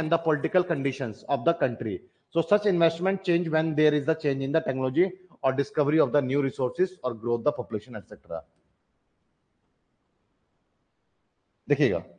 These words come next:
यहां पे पहले क्लियर कर लीजिए, इंड्यूस इन्वेस्टमेंट जो कि गवर्नमेंट लगाती है अपनी तरफ से, ऑटोनोमस इन्वेस्टमेंट, सॉरी मैंने वहां पे थोड़ा सा उल्टा बोल दिया,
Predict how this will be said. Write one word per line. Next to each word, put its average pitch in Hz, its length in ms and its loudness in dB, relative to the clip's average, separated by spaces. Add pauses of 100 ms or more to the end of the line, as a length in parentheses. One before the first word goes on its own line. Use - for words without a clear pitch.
(1000)
यहां 170 120 8
पे 196 100 6
पहले 202 140 10
क्लियर 202 300 8
कर - 100 4
लीजिए, 160 460 2
इंड्यूस 214 480 4
इन्वेस्टमेंट 170 840 0
जो 160 120 -2
कि 240 440 0 (260)
गवर्नमेंट 190 380 8
लगाती 160 420 6
है 190 60 6
अपनी 180 160 2
तरफ 151 220 0
से, 117 180 -6
ऑटोनोमस 196 460 2
इन्वेस्टमेंट, 175 760 0
सॉरी 139 260 -2
मैंने 147 180 -2
वहां 151 140 0
पे 151 80 -6
थोड़ा 151 160 -4
सा 156 60 -2
उल्टा 139 200 0
बोल 143 160 0
दिया, 185 180 0